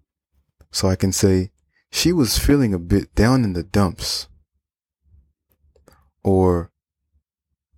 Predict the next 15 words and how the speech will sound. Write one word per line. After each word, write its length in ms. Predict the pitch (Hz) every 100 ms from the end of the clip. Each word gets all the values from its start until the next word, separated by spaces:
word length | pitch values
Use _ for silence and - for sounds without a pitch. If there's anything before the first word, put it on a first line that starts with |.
| _
"I 120 | - 143
was 240 | 139 95
down 340 | 87 107 117 107
in 120 | 87
the 100 | 82
dumps 680 | 92 107 92 - - - - _ _ _ _ -
because 800 | 90 - 98 90 85 82 - - _ _ _ _ _ _ _
my 240 | - 90
favorite 600 | 87 - 113 123 113 113 - _
basketball 640 | - 107 98 - 92 82 82
team, 460 | - 92 85 82 - - - -
the 80 | 90
Miami 500 | 87 90 101 104 92
Heat, 420 | - 104 101 - - _
lost 600 | - - 104 104 104 -